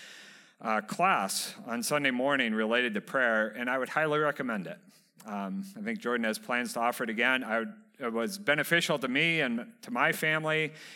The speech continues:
Hannah was there with us, and she actually learned some stuff from it that she was able to share at the, at the Hope Center. But it was really good because it had great biblical teaching on prayer and also gave us some,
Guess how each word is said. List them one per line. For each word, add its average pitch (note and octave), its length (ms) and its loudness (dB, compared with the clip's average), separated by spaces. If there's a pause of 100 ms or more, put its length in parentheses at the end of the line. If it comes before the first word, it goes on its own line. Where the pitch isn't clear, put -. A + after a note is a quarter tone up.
(120)
Hannah D3 260 2
was D3+ 140 2
there D3 140 4
with D3 200 2
us, D3+ 220 4
and B2 100 -4
she D3 140 4
actually D3 320 2
learned C#3+ 340 2
some D3+ 160 -2
stuff D3+ 400 0
from D#3 240 0
it D#3 220 2
that A#2+ 160 -2
she C3+ 100 0
was B2 120 -2
able A#2+ 200 2
to A2 80 0
share C3+ 400 2
at B2 240 0
the, A#2+ 260 2 (600)
at C#3 180 2
the B2+ 80 2
Hope C#3+ 220 2
Center. D3 460 2 (180)
But B2+ 400 4
it C3 80 0
was B2+ 220 0
really D#3 260 2
good C#3 280 4
because A2+ 280 -2
it B2 60 -6
had A2 180 0 (240)
great C#3 320 2
biblical D3+ 360 0
teaching F#3 400 0
on C3+ 200 2
prayer D3 340 4
and C#3+ 100 -2
also F#3+ 420 4
gave D#3 280 4
us D3+ 220 4
some, B2 440 0